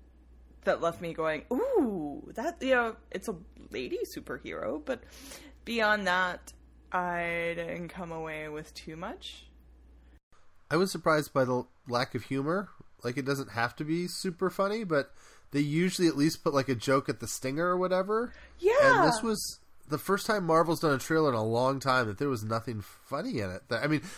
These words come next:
Speaker 2: the Blockbuster Video made me laugh, and I think it was supposed to, but there were no verbal, like, punchlines in the whole thing.
Speaker 1: I even, I, because,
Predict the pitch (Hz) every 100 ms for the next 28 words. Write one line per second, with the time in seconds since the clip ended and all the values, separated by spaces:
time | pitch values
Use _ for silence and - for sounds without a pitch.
0 | - 165 135 180 196 190 170 139 147 156
1 | 160 160 156 156 143 139 180 - - -
2 | - - - - - 135 151 139 131 -
3 | 120 127 127 - - 165 214 160 147 160
4 | 151 143 139 143 131 110 110 139 139 131
5 | 123 120 117 110 110 - 135 135 120 107
6 | 101 98 - 113 107 104 98 120 110 87
7 | - _ - - - - - - - -
8 | - - 285 381 427 415 339 262 - 240
9 | 254 269 240 220 - - - - - -
10 | - - - - 247 302